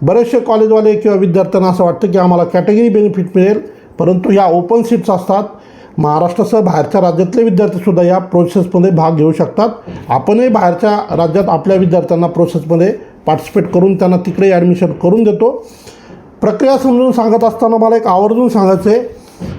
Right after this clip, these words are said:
कॅटेगरी बेनिफिट फक्त तुम्हाला तुमच्या राज्यातल्या एटी फाय पर्सेंट स्टेट कोट्यामध्येच उपलब्ध आहेत, अर्थात त्यासाठीची कंडिशन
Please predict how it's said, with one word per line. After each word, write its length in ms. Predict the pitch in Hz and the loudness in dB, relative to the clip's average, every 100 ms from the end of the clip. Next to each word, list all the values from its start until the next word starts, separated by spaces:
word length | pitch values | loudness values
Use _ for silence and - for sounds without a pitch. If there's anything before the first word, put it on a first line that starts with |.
| - | -6
कॅटेगरी 400 | 190 180 233 247 | -4 0 0 2
बेनिफिट 500 | 233 240 208 202 233 | 2 2 2 0 -2
फक्त 220 | 196 147 220 | -2 -2 0
तुम्हाला 420 | 214 208 202 214 | 2 2 2 0
तुमच्या 460 | 214 190 180 208 | 0 0 0 0
राज्यातल्या 640 | 190 175 151 175 180 196 196 | 2 0 0 0 0 0 0
एटी 200 | 202 185 | -2 0
फाय 180 | 240 226 | 0 0
पर्सेंट 480 | 226 214 180 208 208 | 0 -2 0 0 0
स्टेट 440 | - - 208 208 | -2 0 0 0
कोट्यामध्येच 840 | - 180 190 185 180 151 190 240 302 | -2 0 0 2 2 2 2 2 0
उपलब्ध 380 | 214 220 180 185 | -4 0 2 2
आहेत, 300 | 170 170 202 - - - - - - - - | 2 2 -2 -6 -20 -20 -20 -20 -20 -8 -4
अर्थात 380 | 175 - 220 | -2 0 0
त्यासाठीची 600 | 226 - 196 202 170 180 | 0 -2 -2 0 -2 -2
कंडिशन 540 | 185 190 202 220 247 | -2 0 0 2 0